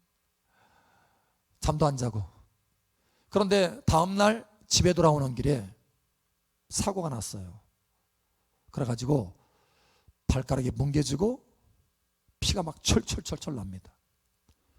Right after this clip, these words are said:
여러분, 좋은 일이에요? 좋지 않은 일이에요? 예? 좋은 일이에요?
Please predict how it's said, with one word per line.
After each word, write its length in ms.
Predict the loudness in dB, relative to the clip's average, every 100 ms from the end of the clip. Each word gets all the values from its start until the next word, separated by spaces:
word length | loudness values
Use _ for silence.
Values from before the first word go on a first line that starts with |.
| _ _ _ -4
여러분, 340 | 2 2 0 -4 -16 _ _ _ _ 2
좋은 400 | 6 8 8 8
일이에요? 320 | 8 8 10
좋지 280 | 8 8 6
않은 200 | 2 0
일이에요? 300 | -4 -4 -10 _ _ _ _ _ _ _ _ _ _ _ -2
예? 120 | -2 _ _ _ _ _ _ _ _ _ _ _ _ _ _ _ 4
좋은 200 | 6 6
일이에요? 280 | 4 2